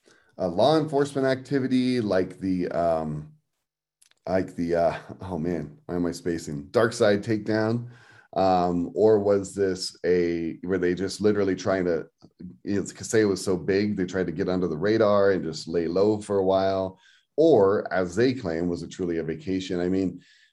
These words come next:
you know, we speculated on that. We didn't really know the answer. Not sure we still do. Um, <clears throat> but, but it is interesting to see them come back with such a flurry. It's like it was, uh, just quiet, and then, and then when they, when they came back,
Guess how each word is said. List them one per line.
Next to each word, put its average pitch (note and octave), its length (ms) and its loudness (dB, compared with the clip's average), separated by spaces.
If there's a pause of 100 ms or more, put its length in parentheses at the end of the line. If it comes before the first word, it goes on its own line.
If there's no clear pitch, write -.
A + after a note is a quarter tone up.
(140)
you B2 80 4
know, C3+ 60 2
we D#3+ 120 2
speculated C#3 640 2
on A2 180 2
that. G#2+ 280 -2
We G2 100 -6
didn't A2 240 0
really A2+ 300 2
know G#2+ 200 0
the G2 160 -2
answer. G#2+ 460 -6
Not G3+ 220 0
sure F3+ 160 0
we C3+ 140 0
still A2+ 320 0
do. G2+ 680 -2 (400)
Um, E3+ 760 2
<clears throat> - 20 -2
but, A#2 340 6
but A#2+ 160 4
it B2 120 6
is D#3 160 2
interesting D#3+ 400 2
to G2+ 40 -4
see A2+ 180 -4
them G#2 420 0
come A2+ 240 -2
back A2+ 400 2 (100)
with F#2+ 300 -2
such - 420 0
a G#2+ 60 0
flurry. E2 560 0
It's G2 180 0
like G2 240 4
it F#2+ 100 2
was, F#2+ 300 4
uh, F2 220 2 (500)
just - 400 0
quiet, C#3 500 4
and G2 160 -2
then, F#2+ 380 0
and F#2 160 0
then F#2+ 160 0
when G2 140 0
they, G#2+ 300 0
when F#2+ 100 0
they G#2+ 120 2
came G#2 280 -2
back, A2 360 -2